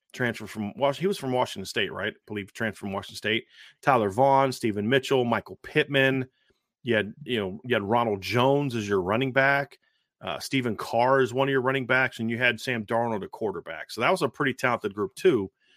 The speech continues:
But why did Notre Dame keep that offense in check? What was the reason?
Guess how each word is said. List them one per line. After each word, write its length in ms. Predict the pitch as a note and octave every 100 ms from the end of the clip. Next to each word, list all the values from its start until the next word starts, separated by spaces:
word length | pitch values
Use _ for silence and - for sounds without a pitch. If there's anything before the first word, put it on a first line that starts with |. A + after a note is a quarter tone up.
| _ _
But 100 | A2+
why 200 | A2 C#3
did 120 | D#3
Notre 200 | C#3 C#3+
Dame 240 | C3+ C3+ A#2
keep 240 | - C3+
that 160 | C3 B2
offense 400 | A#2+ - A#2 G#2+
in 60 | G#2
check? 240 | A#2+ - _ _ _ _ _
What 120 | G#2+ B2
was 140 | A2+
the 80 | A#2
reason? 300 | A2+ G2